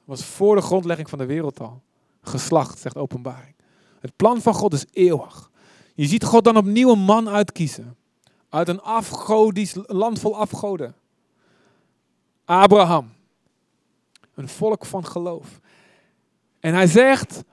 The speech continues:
"Abraham, in jou, door jou worden. Ik, ik ga iets doen wat zal reiken tot elk volk op de aarde.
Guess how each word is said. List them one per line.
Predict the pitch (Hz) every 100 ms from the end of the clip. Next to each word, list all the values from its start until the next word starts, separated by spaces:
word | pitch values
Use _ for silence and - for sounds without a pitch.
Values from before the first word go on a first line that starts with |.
| _ _
"Abraham, | 233 254 277 269 247 240 262 175 - _ _ _ _ _ _ _ _ _ _ _ _ _ _ _ _ _ _
in | - 247 277
jou, | 254 262 269 247 135 _ _ _ _ _ - _ _
door | 151 233 285 294
jou | 269 277 240 - _ _ _ -
worden. | 208 160 123 _ _ _ _ _
Ik, | - 202 196
ik | 202 -
ga | 226 247
iets | 233 196 175
doen | 247 285 285 _ _
wat | 156 214 - -
zal | 175 208 214
reiken | 226 269 294 302 - 302 294
tot | 262 - _ _
elk | - 311 311 311 -
volk | - - 285 294 294
op | 285 240
de | 247
aarde. | 262 285 247 160